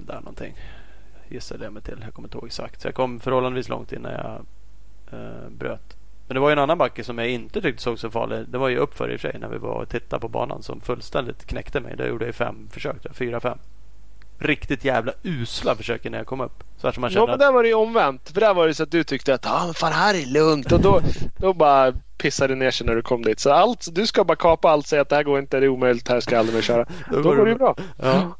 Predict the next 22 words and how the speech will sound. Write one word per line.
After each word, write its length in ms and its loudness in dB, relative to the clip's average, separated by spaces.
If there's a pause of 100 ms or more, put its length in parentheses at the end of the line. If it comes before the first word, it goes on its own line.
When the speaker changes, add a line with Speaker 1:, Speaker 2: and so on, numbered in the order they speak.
(360)
Speaker 1:
Nej, 140 6
det 60 6
var 60 2
så 180 -2
fy 140 -2
fan 560 2
så 140 -2
dåliga 320 2
försök. 240 -2
Jag, 320 2
jag 240 4
startade 460 0
ju 260 0 (340)
rätt 180 -2
tidigt. 360 -2
Jag 120 -4
gick 120 -8
ut 120 -6
som 120 -4
sjua, 340 -2
tror 140 -6
jag, 60 -8